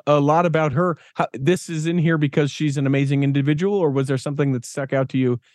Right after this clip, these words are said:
in regards to their membership in the Church of Jesus Christ of Latter-day Saints?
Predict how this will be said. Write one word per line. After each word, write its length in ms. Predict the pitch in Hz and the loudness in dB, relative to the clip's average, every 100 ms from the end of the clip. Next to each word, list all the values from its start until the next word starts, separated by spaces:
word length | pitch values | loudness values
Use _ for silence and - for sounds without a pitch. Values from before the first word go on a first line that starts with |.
| _ - | _ -4
in 100 | 127 | -2
regards 400 | 120 123 120 - | 0 0 0 -4
to 100 | 131 | -2
their 140 | 123 | 0
membership 520 | 123 120 120 110 117 | 0 0 -2 -2 -2
in 80 | 120 | -2
the 60 | 113 | -2
Church 260 | - 120 | -2 -4
of 80 | 113 | -2
Jesus 300 | 113 113 110 | -2 -2 -2
Christ 260 | - 117 - | -2 -2 -2
of 80 | 110 | -4
Latter-day 260 | 110 117 | -2 -4
Saints? 380 | 120 123 - - | -6 -8 -12 -20